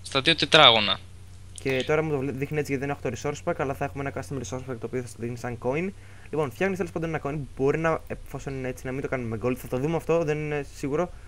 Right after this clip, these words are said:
Speaker 2: Μπορεί
Speaker 1: Όχι,
Speaker 2: να
Speaker 1: όχι,
Speaker 2: γίνει
Speaker 1: ε, το σίγουρο είναι, θα είναι με gold, επειδή με τα παιδιά σκεφτήκαμε ένα αντικείμενο το οποίο πρέπει να είναι balance,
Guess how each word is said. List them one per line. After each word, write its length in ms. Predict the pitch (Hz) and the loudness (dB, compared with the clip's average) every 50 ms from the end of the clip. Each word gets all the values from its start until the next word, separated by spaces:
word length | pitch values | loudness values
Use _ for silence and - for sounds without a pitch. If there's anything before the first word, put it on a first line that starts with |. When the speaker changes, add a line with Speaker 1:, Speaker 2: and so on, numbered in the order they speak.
| - - - - - - | -16 -16 -16 -16 -10 0
Speaker 2:
Μπορεί 140 | - 127 160 | 8 10 12
Speaker 1:
Όχι, 100 | 165 156 | 12 12
Speaker 2:
να 60 | 160 | 12
Speaker 1:
όχι, 120 | 151 147 139 | 12 10 8
Speaker 2:
γίνει 180 | - - 123 | 6 8 10
Speaker 1:
ε, 340 | 127 127 131 127 127 123 123 120 - | 12 12 12 12 12 12 12 10 6
το 100 | - 135 | 4 6
σίγουρο 320 | - - 139 139 151 147 | 6 6 6 4 6 6
είναι, 260 | 151 156 160 156 147 127 | 8 8 8 8 8 6
θα 120 | - - 127 | 6 6 8
είναι 140 | 139 147 | 8 8
με 140 | 139 127 120 104 | 6 6 2 2
gold, 340 | - 117 117 120 127 135 131 | 4 6 6 8 6 8 8
επειδή 560 | 127 - - 120 117 123 131 135 135 135 127 - - | 6 6 6 4 6 8 10 12 12 12 10 8 4
με 100 | - 123 | -2 0
τα 100 | 117 117 | 2 2
παιδιά 220 | - - 120 127 | 4 6 8 8
σκεφτήκαμε 800 | 131 - - 131 - - 131 - 135 131 127 123 120 117 113 110 - - - - - - | 10 8 8 4 2 4 8 10 10 10 12 12 12 12 10 8 4 0 -6 -10 -10 0
ένα 260 | - - 117 127 139 135 | 6 6 8 10 10 8
αντικείμενο 420 | 131 127 120 - 131 135 139 131 | 8 6 6 8 6 6 8 6
το 60 | 127 | 6
οποίο 160 | 123 - 135 | 6 4 4
πρέπει 200 | 127 - 131 127 | 2 2 4 6
να 60 | 135 135 | 8 8
είναι 160 | 135 127 120 | 8 10 10
balance, 600 | 117 113 110 110 113 107 107 135 143 - - - | 12 12 12 12 12 10 8 8 6 6 6 6